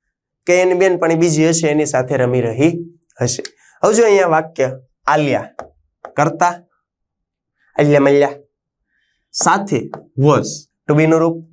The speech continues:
આલિયા એક વચન છે એટલે was, not નકાર, playing એટલે રમી રહી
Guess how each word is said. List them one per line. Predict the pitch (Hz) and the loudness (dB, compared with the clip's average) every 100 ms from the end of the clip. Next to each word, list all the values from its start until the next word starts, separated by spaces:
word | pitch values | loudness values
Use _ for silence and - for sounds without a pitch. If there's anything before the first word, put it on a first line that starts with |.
| _ | _
આલિયા | 139 170 170 - | 0 2 0 0
એક | 190 196 | -2 0
વચન | 165 - 135 | -4 -2 -4
છે | 131 | -2
એટલે | 127 127 | -2 -2
was, | 131 143 151 151 - _ _ _ _ 139 | -2 0 0 -4 -14 _ _ _ _ 2
not | 156 160 123 | 2 0 0
નકાર, | 139 143 160 160 160 - _ 165 | 0 0 -2 -2 -8 -20 _ 0
playing | 123 120 | 0 0
એટલે | - - 123 120 | -8 -8 -6 -2
રમી | 135 139 | 0 2
રહી | 127 127 151 151 | 0 0 -4 -6